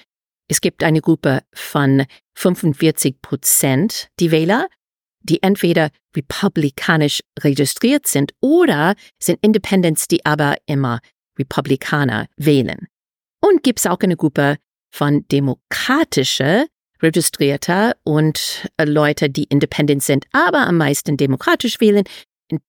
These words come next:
diese Gruppe ist ungefähr dreiundvierzig Prozent die Wählerschaft. Also die Independents sind nicht wirklich unabhängig dann,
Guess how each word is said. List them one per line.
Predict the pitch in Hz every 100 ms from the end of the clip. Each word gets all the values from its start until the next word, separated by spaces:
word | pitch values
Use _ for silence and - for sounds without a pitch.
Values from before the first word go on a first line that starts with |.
| _
diese | 247 269 240
Gruppe | - 170 180
ist | 190 180
ungefähr | 175 170 160 165 160 160 -
dreiundvierzig | 151 156 160 151 - 127 - 135
Prozent | 139 - 117
die | -
Wählerschaft. | 127 107 110 - 113 - _ _ _ _ _ _ _ _ _ _ _
Also | - 220
die | 226 247 -
Independents | 302 403 - 339 339 285
sind | 269
nicht | 262 294 -
wirklich | 160 175 - 156 - _
unabhängig | 185 151 139 - 370 185 - -
dann, | - 135 87